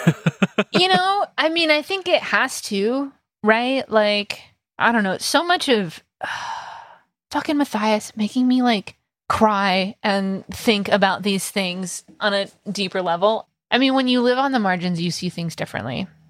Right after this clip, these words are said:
Speaker 2: And I, I can acknowledge all of the ways that my viewpoint is still centralized, being white, being able-bodied, I mean, being Christian even, and many others.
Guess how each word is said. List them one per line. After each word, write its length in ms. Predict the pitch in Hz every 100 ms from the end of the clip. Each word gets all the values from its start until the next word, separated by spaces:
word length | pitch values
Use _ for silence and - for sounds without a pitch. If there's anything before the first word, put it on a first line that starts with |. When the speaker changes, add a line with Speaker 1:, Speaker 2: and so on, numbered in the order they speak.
| _ -
Speaker 2:
And 160 | 196 196
I, 320 | 196 196 -
I 140 | 180
can 180 | 185 190
acknowledge 680 | 190 180 175 175 170 170 - -
all 240 | 175 170
of 100 | 160
the 120 | 165 160
ways 420 | 160 160 160 -
that 300 | - 156 151 - _ _
my 200 | 175 175
viewpoint 480 | 170 170 160 165 156
is 80 | 160
still 500 | - 170 165 160 160 _ _ -
centralized, 880 | - 185 170 175 170 160 160 - - -
being 540 | 165 170 165 165 160 - _ _ _ -
white, 680 | 170 180 170 170 165 190 -
being 340 | 175 165 160
able-bodied, 840 | 180 165 160 165 160 156 156 156 -
I 140 | 175
mean, 160 | 95 165
being 280 | 165 160 156
Christian 640 | 165 - - 165 151 160 -
even, 500 | 165 165 151 156 165 _ _ _
and 140 | 185 175
many 280 | 175 165 156
others. 580 | 160 156 156 - -